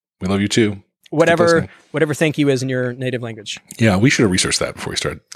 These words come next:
Speaker 1: the
Speaker 2: Yeah,
Speaker 1: episode,
Speaker 2: you know,
Speaker 1: but
Speaker 2: it's best laid plans.
Speaker 1: <sighs> Well, anyway, yeah, get all your fellow band Swedes to come listen to the podcast.
Speaker 2: <laughs> That was great. I really like the way you wrapped that up for us.
Speaker 1: Yep, yep.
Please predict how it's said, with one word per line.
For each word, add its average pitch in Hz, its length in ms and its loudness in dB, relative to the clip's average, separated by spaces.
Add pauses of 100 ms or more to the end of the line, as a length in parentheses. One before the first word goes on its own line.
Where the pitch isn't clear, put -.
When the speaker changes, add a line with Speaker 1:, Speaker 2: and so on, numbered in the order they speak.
(180)
Speaker 1:
the - 120 -8
Speaker 2:
Yeah, 196 140 4
Speaker 1:
episode, 190 140 0
Speaker 2:
you 175 40 4
know, 180 280 4
Speaker 1:
but 170 120 -10 (300)
Speaker 2:
it's - 140 -14
best 160 240 0
laid 147 160 -4
plans. 131 500 -10 (220)
Speaker 1:
<sighs> - 100 2 (840)
Well, 87 260 -8 (760)
anyway, 123 320 4 (140)
yeah, 123 180 4
get 117 180 -2
all 120 160 4
your 107 100 0
fellow 117 300 4
band 113 340 2
Swedes 101 360 2
to 90 220 -4 (180)
come 92 340 -6 (200)
listen - 200 -4
to - 40 -4
the 120 80 -2
podcast. - 380 -6
Speaker 2:
<laughs> 831 60 -6 (1000)
That 143 80 2
was 135 100 4
great. 131 320 -2 (480)
I 151 60 -4
really 127 220 4
like 117 140 2
the 127 40 -2
way 120 120 2
you 117 100 0
wrapped 117 180 -2
that 117 160 -2
up 120 140 -6 (200)
for 127 180 -4
us. 117 120 0
Speaker 1:
Yep, 101 240 2 (280)
yep. 95 260 2